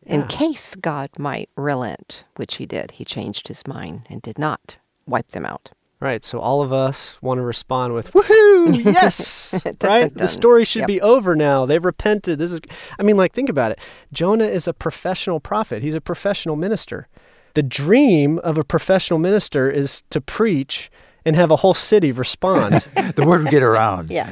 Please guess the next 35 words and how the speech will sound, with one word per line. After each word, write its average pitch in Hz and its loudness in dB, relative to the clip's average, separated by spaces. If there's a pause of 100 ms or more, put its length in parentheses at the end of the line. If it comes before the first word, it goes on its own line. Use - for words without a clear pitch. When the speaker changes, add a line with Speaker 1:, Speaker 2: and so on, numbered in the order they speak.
Speaker 3:
Yeah. - -6
Speaker 2:
<laughs> - -20 (240)
Yeah, 170 2
I - 4
mean, 147 6
he's 185 4
gonna 156 2
get 135 2
a 120 0
really 156 4
good 170 2
speaking 190 -4
fee 123 -4
for 143 -4
the 143 -2
rest 151 -2
of 160 -2
Speaker 1:
Yep, 165 4
Speaker 2:
his 160 4
Speaker 1:
and 156 2
on 170 2
the - 4
Speaker 2:
life. - 2
Speaker 1:
cover 175 2
of 175 -2
Speaker 2:
<laughs> - -14
Speaker 1:
Time. 143 -2
Speaker 2:
Yeah, 147 0 (680)
but - -10
that's 147 0
not 143 2
how 131 0
it 127 -2
ends. 127 -2 (600)
Jonah, 147 2